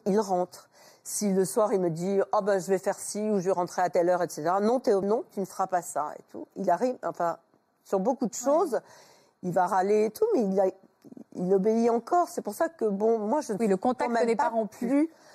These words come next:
Speaker 1: non. Enfin, le contact est rompu en termes, enfin, dans le sens où j'ai quand même été très, très proche de lui parce que, personnellement, je m'en suis complètement occupée, euh, depuis qu'il était petit. Euh,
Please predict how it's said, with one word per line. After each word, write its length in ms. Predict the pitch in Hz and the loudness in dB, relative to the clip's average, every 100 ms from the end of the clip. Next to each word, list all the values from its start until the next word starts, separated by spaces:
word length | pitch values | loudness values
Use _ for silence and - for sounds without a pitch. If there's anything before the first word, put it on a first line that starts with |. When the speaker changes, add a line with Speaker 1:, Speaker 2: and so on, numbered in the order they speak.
| - | -4
Speaker 1:
non. 220 | 208 202 180 _ - 127 - | -2 -2 -4 _ -20 -16 -8
Enfin, 200 | 190 165 | -2 -2
le 60 | 147 | -2
contact 440 | 185 180 208 - | -4 -2 -4 -2
est 180 | 185 160 - _ _ - | -2 -2 -6 _ _ -12
rompu 520 | 147 156 175 - 202 | -4 -2 -2 0 0
en 120 | 175 | 0
termes, 540 | - 180 175 160 143 | 0 0 0 -4 -8
enfin, 200 | 143 - | -12 -12
dans 140 | 143 156 | -2 -2
le 60 | 165 | 0
sens 320 | 208 196 - | -2 -4 -4
où 140 | 170 | -8
j'ai 200 | 160 160 | -6 -10
quand 140 | - 175 | -4 -2
même 160 | 180 | 0
été 240 | 170 165 175 | -2 -2 -6
très, 200 | - 202 | -4 -8
très 200 | - 196 | -6 -6
proche 320 | - 190 185 | -2 -2 0
de 80 | 175 | -2
lui 280 | 170 202 | -2 -4
parce 200 | 202 170 | -6 -10
que, 340 | - 160 156 151 | -6 -6 -4 -6
personnellement, 540 | - 147 160 156 165 190 | -6 -6 -4 -2 -2 -2
je 100 | 180 | -4
m'en 60 | |
suis 240 | 147 - - | -10 -12 -14
complètement 440 | 156 156 156 165 | -10 -8 -6 -4
occupée, 540 | 160 - 156 180 180 165 | -6 -8 -10 -4 -2 -2
euh, 520 | 139 123 113 - - | -6 -8 -10 -10 -8
depuis 280 | 151 156 170 | -10 -10 -8
qu'il 120 | 165 | -4
était 200 | 156 160 | -4 -4
petit. 420 | 160 160 - 254 - - - _ - | -6 -8 -6 -8 -8 -20 -20 _ -4
Euh, 840 | 156 147 143 - 127 120 - - | 0 0 -2 -4 -4 -6 -6 -8